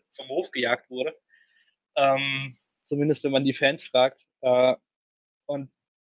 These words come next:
so geht's halt eben auch mit vielen, mit vielen, äh,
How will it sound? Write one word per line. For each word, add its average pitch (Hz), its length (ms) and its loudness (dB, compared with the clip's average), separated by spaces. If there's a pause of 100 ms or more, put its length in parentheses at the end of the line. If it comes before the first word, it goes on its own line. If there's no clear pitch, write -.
(140)
so 143 100 -2
geht's 165 240 -2
halt 139 120 -2
eben 147 200 -4
auch 131 160 -2
mit - 160 -12
vielen, 147 480 0
mit 123 160 -14
vielen, 127 540 -10
äh, 123 340 -10